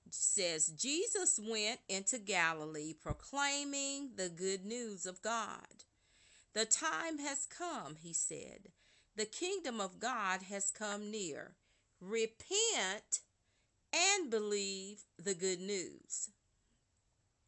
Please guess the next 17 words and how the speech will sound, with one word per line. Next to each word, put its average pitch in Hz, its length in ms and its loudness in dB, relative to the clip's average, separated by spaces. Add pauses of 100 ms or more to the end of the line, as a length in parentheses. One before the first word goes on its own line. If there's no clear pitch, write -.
(640)
Repent 240 920 2
is 208 220 2
the 196 100 0
first 220 520 0
requirement. 170 1000 -4 (720)
In 220 280 2
order 339 400 4
to - 180 4
be 208 220 -6
saved 233 840 2
and 185 220 0
have 214 440 2
a 175 160 0
restored 233 720 4
relationship 226 920 0
with 196 200 -6
God, 156 560 0